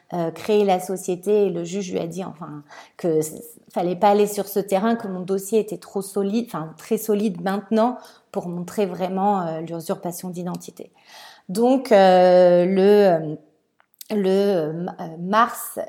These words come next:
euh, le trois mars, euh, non, le deux mars, pardon, deux mille vingt-trois, soit pratiquement jour pour jour, dix ans après le vol du sac à main, euh, j'ai été reconnue, euh, innocente,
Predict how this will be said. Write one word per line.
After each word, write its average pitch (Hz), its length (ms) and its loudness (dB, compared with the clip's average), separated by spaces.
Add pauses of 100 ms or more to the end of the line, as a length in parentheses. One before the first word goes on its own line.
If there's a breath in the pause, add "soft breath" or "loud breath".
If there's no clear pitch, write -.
(140)
euh, 170 140 -10
le 165 140 -14
trois - 260 -8
mars, 214 500 -8 (200)
euh, 175 340 -10 (520)
non, 180 100 -10
le 175 160 -10
deux 202 160 -2
mars, 226 260 -2
pardon, 190 360 -4
deux 190 120 -10
mille 202 240 -6
vingt-trois, 190 400 -2
soit 208 240 -4
pratiquement 220 720 -6
jour 226 340 -8
pour 220 220 -8
jour, 226 240 -8
dix 196 280 -12
ans 220 60 -2
après 214 280 -8
le 190 100 -10
vol 196 320 -6
du 196 120 -8
sac 190 280 -12
à 185 60 -10
main, 185 180 -16 (600 loud breath)
euh, 190 640 0
j'ai 196 180 -4
été 208 220 -6
reconnue, 208 640 -4
euh, 160 520 -10 (200)
innocente, 190 760 -8